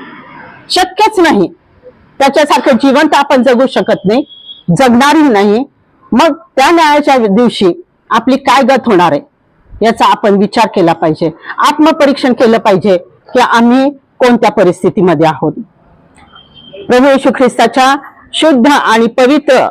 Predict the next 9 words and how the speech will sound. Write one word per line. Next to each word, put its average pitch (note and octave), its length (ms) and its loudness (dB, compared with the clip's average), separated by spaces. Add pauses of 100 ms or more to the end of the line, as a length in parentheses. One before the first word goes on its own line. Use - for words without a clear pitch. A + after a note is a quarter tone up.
(180)
बहुमूल्य C4 640 2
रक्तामध्ये A#3+ 600 2 (380)
कशा C#4 260 0
कशाचं D4 420 0
सामर्थ्य B3 520 0
आहे? A3+ 220 0 (640)
शुद्धीकरणाचं A#3+ 800 2
सामर्थ्य G#3 460 0
आहे, G3 240 0